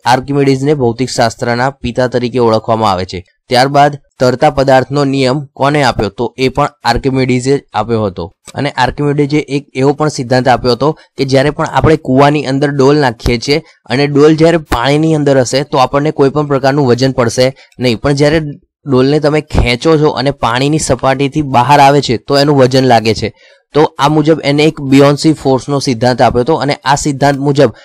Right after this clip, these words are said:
આર્કિમેડિસે કહેવા માંગ્યું હતું કે જે પાણી છે, ઓકે, જ્યારે ડોલ અંદર હશે ત્યારે જે પાણી છે એ વિરુદ્ધ દિશામાં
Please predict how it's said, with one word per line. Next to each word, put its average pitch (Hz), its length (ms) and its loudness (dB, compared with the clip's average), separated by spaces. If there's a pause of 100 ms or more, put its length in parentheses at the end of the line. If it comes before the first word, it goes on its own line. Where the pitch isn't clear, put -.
(180)
આર્કિમેડિસે 147 720 2 (340)
કહેવા 139 240 2
માંગ્યું 143 360 2
હતું 151 220 0 (300)
કે 143 120 2
જે 151 140 2
પાણી 139 460 -2
છે, 143 300 0 (320)
ઓકે, 175 300 0 (340)
જ્યારે 123 320 2
ડોલ 151 240 4 (100)
અંદર 143 380 4
હશે 139 280 0 (320)
ત્યારે 127 220 0
જે 156 120 0
પાણી 139 420 0
છે 151 100 0
એ 147 180 0
વિરુદ્ધ 135 480 2
દિશામાં 151 580 0